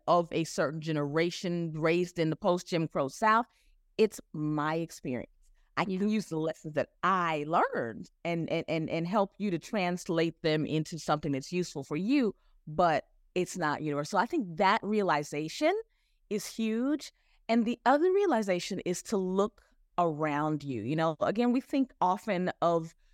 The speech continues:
Speaker 1: the big work of belonging and, you know, looking at, um, the, the groups in our classroom, the, the identity groups in our classroom that may not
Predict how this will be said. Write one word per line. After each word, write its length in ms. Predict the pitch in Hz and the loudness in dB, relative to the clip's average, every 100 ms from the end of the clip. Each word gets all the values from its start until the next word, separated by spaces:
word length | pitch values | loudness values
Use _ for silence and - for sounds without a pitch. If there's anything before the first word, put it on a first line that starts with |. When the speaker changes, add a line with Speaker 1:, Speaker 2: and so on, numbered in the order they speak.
| _ | _
Speaker 1:
the 220 | 165 202 | 2 4
big 340 | 170 151 180 175 | 4 4 2 2
work 400 | 160 165 147 - | 0 2 2 -2
of 180 | 147 - | -6 -4
belonging 640 | 143 139 127 113 95 95 - | -2 2 2 0 -6 -10 -6
and, 440 | 139 143 139 139 143 | -4 -2 -2 -4 -4
you 100 | 160 | -2
know, 120 | 147 | 0
looking 520 | 147 160 175 208 175 - | 0 -2 -2 -2 -4 -4
at, 400 | 160 156 156 151 _ _ _ - | -4 -2 -2 -4 _ _ _ -2
um, 400 | 170 160 156 - - | 2 4 2 0 -6
the, 260 | 160 175 | -2 0
the 160 | 170 175 | 2 0
groups 600 | 175 196 190 269 262 - | -2 -4 0 0 -2 -2
in 80 | 202 | 0
our 80 | 156 | 0
classroom, 500 | - 143 120 151 156 | 0 0 0 -6 -2
the, 220 | 160 151 | 0 0
the 200 | 156 160 | 0 0
identity 640 | 151 156 165 190 196 - 185 | 0 0 0 0 0 -2 -2
groups 280 | 165 147 | -2 -2
in 60 | 170 | -4
our 80 | 151 | -4
classroom 500 | - 143 - 160 156 | 0 -2 -2 -6 0
that 180 | 151 - | -2 0
may 320 | 165 165 170 | 0 0 0
not 320 | 165 151 139 | 0 0 0